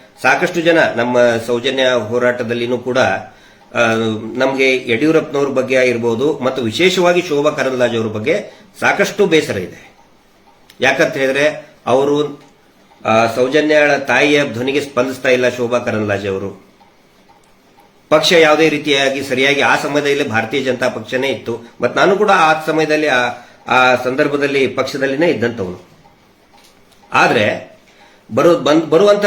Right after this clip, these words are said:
ಈ ದಿನಗಳು ಏನಿದೆ, ಈ ಕೇಂದ್ರದಲ್ಲಿ ಭಾರತೀಯ ಜನತಾ ಪಕ್ಷ ಅಧಿಕಾರ ಇದ್ರೂ ಕೂಡ ಅಲ್ಲಿರುವಂತಹ ನಾಯಕರು, ಕರಾವಳಿ ಭಾಗದ ನಾಯಕರು ಸ್ಪಂದಿಸ್ಲಿಲ್ಲ ಅಂತ ಬೇಸರ ಬಹಳಷ್ಟು ಇದೆ ನಮಗೆ.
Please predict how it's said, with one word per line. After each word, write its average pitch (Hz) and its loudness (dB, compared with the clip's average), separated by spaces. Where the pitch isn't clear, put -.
ಈ 160 0
ದಿನಗಳು 160 2
ಏನಿದೆ, 131 0
ಈ 120 -8
ಕೇಂದ್ರದಲ್ಲಿ 143 0
ಭಾರತೀಯ 127 -2
ಜನತಾ 131 -2
ಪಕ್ಷ 117 -8
ಅಧಿಕಾರ 123 0
ಇದ್ರೂ 131 0
ಕೂಡ 135 0
ಅಲ್ಲಿರುವಂತಹ 190 4
ನಾಯಕರು, 156 2
ಕರಾವಳಿ 147 2
ಭಾಗದ 135 -2
ನಾಯಕರು 131 -2
ಸ್ಪಂದಿಸ್ಲಿಲ್ಲ 143 0
ಅಂತ 143 -2
ಬೇಸರ 143 0
ಬಹಳಷ್ಟು 156 -2
ಇದೆ 131 2
ನಮಗೆ. 92 -8